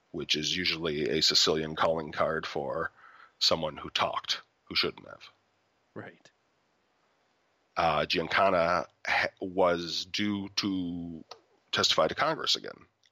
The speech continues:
Speaker 1: about criminal acts and questions about the J F K case.
Speaker 2: Right.
Speaker 1: Anyway, that is, yeah, that is, that is what largely was assumed to be on the docket. And he was murdered, you know, shortly before then, a days before, I believe,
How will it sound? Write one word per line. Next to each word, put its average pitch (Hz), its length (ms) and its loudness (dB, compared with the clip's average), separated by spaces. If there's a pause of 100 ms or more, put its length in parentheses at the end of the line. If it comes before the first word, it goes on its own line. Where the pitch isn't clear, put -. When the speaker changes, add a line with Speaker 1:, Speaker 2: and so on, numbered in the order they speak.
Speaker 1:
about 67 420 -10
criminal 87 340 0
acts 98 360 4
and 78 260 -4
questions 76 380 0
about 73 140 -6
the 76 60 -12
J 76 140 -2
F 73 80 -8
K 98 160 0
case. - 520 0 (2000)
Speaker 2:
Right. 107 140 -4
Speaker 1:
Anyway, 85 300 2
that 82 140 4
is, 82 200 -8
yeah, 87 300 2
that 80 160 2
is, 80 160 0
that 80 180 4
is 82 220 0
what 87 160 2
largely 87 340 4
was 80 100 -2
assumed 78 280 2
to 73 40 -4
be 76 140 -2
on 69 80 -4
the 64 80 -10
docket. - 380 -2 (720)
And 67 640 0 (840)
he 107 100 2
was 85 180 0
murdered, 82 420 2
you 82 60 0
know, 73 140 -2
shortly - 500 4
before 80 360 -2
then, - 320 -12 (160)
a - 80 -4
days 80 340 2
before, 65 340 -4
I 64 40 0
believe, - 400 -6